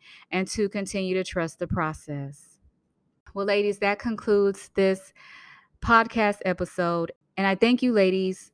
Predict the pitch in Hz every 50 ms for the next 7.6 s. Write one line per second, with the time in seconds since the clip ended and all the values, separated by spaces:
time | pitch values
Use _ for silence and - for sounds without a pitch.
0 | _ _ _ _ - 202 190 180 175 175 180 - - 226 220 226 233 220 - 190
1 | 185 180 180 175 175 180 - - 180 175 170 - - - 202 190 185 185 185 185
2 | 190 180 170 170 170 170 170 170 - - 165 147 - 170 143 139 135 - - _
3 | _ - - - - - - _ _ - - 185 170 175 170 170 156 156 160 175
4 | 196 202 214 220 220 220 214 - - 220 208 196 185 185 180 175 175 175 175 175
5 | - - 175 175 - - 180 180 175 170 165 165 170 185 190 196 196 196 190 -
6 | 175 175 - - 175 165 175 175 165 170 170 165 - 190 175 160 165 - - 190
7 | 208 214 202 202 - 208 202 196 196 196 196 190